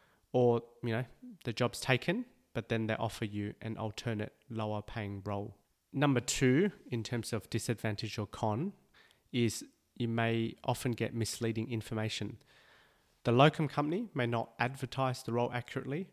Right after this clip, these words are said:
or sometimes it's not so much the locum company, but actually the hospital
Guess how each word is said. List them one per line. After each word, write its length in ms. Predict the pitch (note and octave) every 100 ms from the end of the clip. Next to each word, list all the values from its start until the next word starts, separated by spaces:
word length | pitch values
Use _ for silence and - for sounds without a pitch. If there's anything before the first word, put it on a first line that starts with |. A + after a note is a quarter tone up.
| _ _ _ _ -
or 160 | C3 B2
sometimes 640 | - D3 - A#2+ A#2+ -
it's 260 | - - -
not 280 | C3 C3 -
so 120 | C3
much 380 | A#2+ - - -
the 80 | A2+
locum 380 | A2+ A#2 A#2
company, 420 | A2 A#2 A2+ A2 A2+
but 140 | - A2+
actually 320 | A2+ - A#2
the 140 | G#2+ G2+
hospital 580 | B2 - B2 A2 A#2